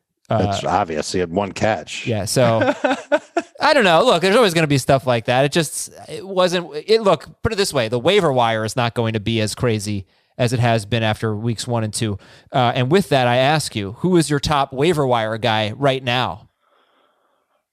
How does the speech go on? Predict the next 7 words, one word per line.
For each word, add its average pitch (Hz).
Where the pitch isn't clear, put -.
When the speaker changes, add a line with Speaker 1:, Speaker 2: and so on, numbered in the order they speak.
Speaker 2:
It 156
might 151
be 127
Rex, 95
in 110
effect. 95
Speaker 1:
Rex. -